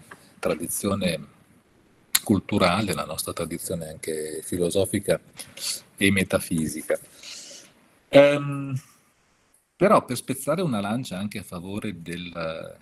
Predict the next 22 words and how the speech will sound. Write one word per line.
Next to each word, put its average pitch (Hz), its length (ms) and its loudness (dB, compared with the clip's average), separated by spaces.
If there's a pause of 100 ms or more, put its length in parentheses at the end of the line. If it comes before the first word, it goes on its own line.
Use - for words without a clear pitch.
Lips, 110 360 -2
che - 120 -10
fin 87 220 -12
qui 107 400 -2 (300)
ho 85 120 -12
trattato 85 480 -10
male 95 320 -4
parlandone 90 580 -10
come 87 300 -14
di 82 160 -12
uno 92 400 -4
spiritualista, 90 960 -10 (880)
devo 165 220 6
dire 175 200 6
una 151 120 4
cosa, 92 360 0
che 117 140 -2
Lips 160 400 -2
era 107 220 2
molto 139 320 2
chiaro 87 560 0 (2750)
nel 120 520 6